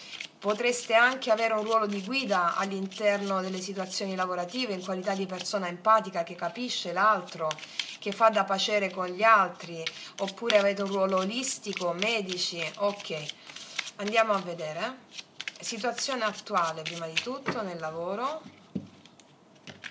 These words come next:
Situazione attuale nel lavoro per il Toro, situazione attuale,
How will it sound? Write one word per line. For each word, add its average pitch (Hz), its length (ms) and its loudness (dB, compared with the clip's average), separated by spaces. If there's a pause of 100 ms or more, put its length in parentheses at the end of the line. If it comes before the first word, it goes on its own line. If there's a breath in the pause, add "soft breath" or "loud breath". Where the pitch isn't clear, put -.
(2500 loud breath)
Situazione 240 640 -2
attuale 262 580 4
nel 190 120 -2
lavoro 208 400 -2
per 185 140 -8
il 170 200 -12
Toro, 247 400 0 (100)
situazione 196 640 -6
attuale, 240 880 -6